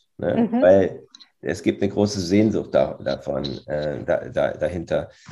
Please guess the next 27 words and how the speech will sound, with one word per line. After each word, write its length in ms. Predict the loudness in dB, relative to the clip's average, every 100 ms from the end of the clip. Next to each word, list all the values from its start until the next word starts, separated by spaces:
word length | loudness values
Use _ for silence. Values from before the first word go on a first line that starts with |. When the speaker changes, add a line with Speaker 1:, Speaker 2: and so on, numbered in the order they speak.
| -10
Speaker 1:
die 120 | -2
Welt 240 | -2 -2
positiv 480 | -4 -6 -6 -10 -12
zu 140 | -10
beeinflussen. 640 | -4 -2 -2 -6 -8 -8 -4
Und 120 | -2
Unternehmen 760 | 2 6 8 8 8 6 2 -4 _
haben 220 | 2 2 4
natürlich 380 | 2 0 -4
viele 180 | -4 -2
Möglichkeiten, 600 | 0 0 -2 -2 0 0
um 100 | -2
das 220 | -2 -4 -8
zu 120 | -10
tun. 460 | -2 -2 -2 -8 _ _ _ _ _ _
Speaker 2:
Oh 40 | 2
Speaker 1:
Ähm, 220 | 4 4
Speaker 2:
ja. 180 | 2 2
Speaker 1:
was 180 | 2 4
würdest 240 | 2 2
du 60 | 0
sagen, 600 | 8 10 8 6 -2 -6 _ _
wie 680 | -18 -10 -2 0 0 -2 -6
können 580 | 2 4 4 0 -2 -4
Unternehmer 680 | -2 0 2 2 2 2 2
und 100 | 2
Unternehmen 800 | 0 0 0 2 0 0 -2 -6